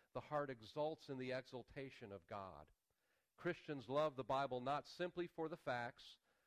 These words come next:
not simply for the truths we find, but because the Bible ushers us in to the worship of God. We learn more about God. We see God's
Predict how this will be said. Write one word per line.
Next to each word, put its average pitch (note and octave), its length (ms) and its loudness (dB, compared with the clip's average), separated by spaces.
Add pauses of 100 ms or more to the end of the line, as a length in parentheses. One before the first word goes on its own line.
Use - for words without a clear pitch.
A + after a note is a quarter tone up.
(140)
not C3 240 4
simply E3 380 0
for D#3+ 220 0
the C#3 100 -2
truths F3 600 0
we E3+ 120 -2
find, G#2 580 0
but B2 160 0
because D3+ 400 0
the C3+ 80 -2
Bible D3 480 2 (220)
ushers E3 440 0
us B2 240 -2
in D3+ 420 -2
to A2 80 -8
the F#2+ 120 -6
worship B2 500 -8
of A#2+ 140 -8
God. D#2 320 -8 (680)
We C3 140 0
learn D3+ 380 4
more B2+ 240 4
about G2+ 380 -2
God. F#2 380 -2
We G#2+ 120 -4
see F3 320 -6
God's C#3 400 2